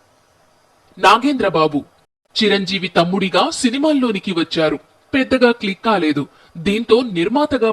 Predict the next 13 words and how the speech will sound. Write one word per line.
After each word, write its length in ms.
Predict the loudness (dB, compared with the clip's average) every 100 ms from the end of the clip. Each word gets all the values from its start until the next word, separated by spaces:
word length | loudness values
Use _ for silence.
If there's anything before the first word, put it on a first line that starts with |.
| 0
ప్రయత్నించారు. 760 | -2 -2 -2 -2 2 0 0 -4 _ _ -4
అది 260 | -2 0 -2
ఫెయిల్ 240 | -2 0 2
అవడంతో 380 | 4 4 4 4 2 _ -4
ప్రస్తుతం 420 | -2 -2 -2 -2 0
క్యారెక్టర్ 420 | 2 2 0 0 2
ఆర్టిస్ట్ 340 | 2 -2 -6 -2
గా, 80 | -2 -2 -6 -2
బుల్లితెర 380 | -2 0 0 0 0
నటుడిగా 400 | -2 -2 -2 -2 -2
నెట్టుకొస్తున్నారు. 800 | -2 -2 -4 -4 -4 0 0 0 -8 _ _ _ _ _ _ _ _ _ _ _ 4
పవన్ 260 | 6 6 2
కళ్యాణ్ 380 | 0 0 -2